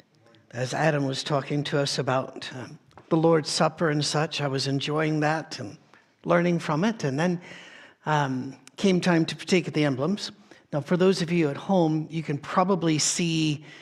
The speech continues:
that when we're here, we still take what we call the rip and sip, um, rather than passing trays or going to tables. And the reason is, if we had passing trays, then you would have silence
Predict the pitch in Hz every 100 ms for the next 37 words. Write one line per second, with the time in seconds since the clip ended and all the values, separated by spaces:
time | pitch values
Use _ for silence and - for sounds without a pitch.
0 | - _ 160 143 151 143 139 - 196 170
1 | 147 151 - 190 170 - 180 165 - -
2 | 160 147 156 160 143 143 160 165 165 -
3 | 175 - - - _ _ - 143 139 131
4 | 135 - - - - - 170 165 170 165
5 | 170 151 - 180 170 - 180 170 - 156
6 | 151 151 151 147 147 139 156 139 139 254
7 | 247 127 - - - - - 165 180 190
8 | 277 220 190 160 165 170 165 143 156 160
9 | - 131 - 233 190 147 143 - 156 147
10 | 135 151 175 190 160 139 - - 170 139
11 | - 175 139 120 - -